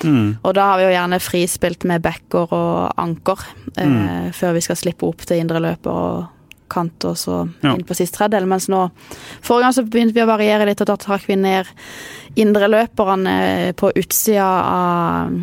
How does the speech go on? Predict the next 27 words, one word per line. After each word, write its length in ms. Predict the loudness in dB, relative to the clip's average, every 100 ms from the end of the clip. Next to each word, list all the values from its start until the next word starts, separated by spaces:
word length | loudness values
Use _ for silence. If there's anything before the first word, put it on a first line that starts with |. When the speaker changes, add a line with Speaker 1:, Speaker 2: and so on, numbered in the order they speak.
| -8 -14 -12
Speaker 2:
stopperne. 680 | -6 -6 -6 -4 -2 -2 -6
Så 140 | -4 0
vi 40 |
Speaker 1:
Ja. 80 | 0
Speaker 2:
frispilte 600 | 0 -4 -2 -2 -2 -2
i 20 |
mye 160 | 0 -2
større 200 | 0 0
grad 160 | 0 0
med 100 | -2
stopper, 460 | -4 -6 -4 -4 -2
anker 320 | -4 -4 -4
og 40 | -2
indre 220 | -2 -2
løpere, 480 | -2 -2 -2 -2 0
og 40 | 0
Speaker 1:
Ja. 60 |
Speaker 2:
så 160 | -2 -6
flytter 260 | -8 -2
vi 200 | -2 0 -2
backene 400 | -4 -4 -4 -2
mye 180 | -2
høyere. 340 | -2 -2 -4 -8 -10 -6
Og 80 | 0
det 100 | 2
var 460 | 2 2 0 -2
veldig 320 | 0 -2 0